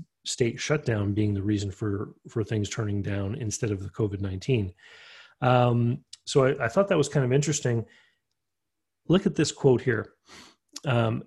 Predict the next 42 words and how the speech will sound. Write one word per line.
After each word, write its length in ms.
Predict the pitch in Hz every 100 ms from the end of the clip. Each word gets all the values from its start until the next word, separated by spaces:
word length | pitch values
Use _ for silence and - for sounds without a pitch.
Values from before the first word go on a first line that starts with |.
| _ -
"Unfortunately, 840 | 131 123 - 180 196 - 165 143 131
our 120 | 127
brains 440 | 117 127 135 139
have 120 | 123
a 60 | 113
built-in 360 | 110 143 147 131
negativity 540 | 123 117 123 123 113
bias, 380 | 107 107 107 -
especially 500 | - - 131 - 147
when 160 | 139
dealing 260 | 113 117 117
with 120 | 107
so 100 | -
much 200 | 113 107
uncertainty. 600 | 113 - 170 143 110 104 - - _ -
I 100 | 131
think 300 | 147 170 147
that 180 | 127 127
some 240 | - 135
of 120 | 131 117
what 260 | 113 -
we're 120 | 123
seeing 360 | 113 - 127 123
in 80 | 117
the 80 | 107
seller's 380 | - 123 117
market 320 | 110 113 - -
sentiment 360 | 147 147 123
right 180 | 117 110
now," 300 | 110 104 104 - _
said 300 | - 120 104
Pino 260 | - 139 120
Baccinello, 720 | 113 110 117 113 117 117 113 - - _ -
principal 360 | 135 - 123
at 120 | 113 -
Pacific 360 | - 120 113
M 140 | 113 107
and 80 |
A 240 | 107 113 117
and 140 | 110
Business 240 | 107 110 -
Brokers. 480 | 117 110 113 -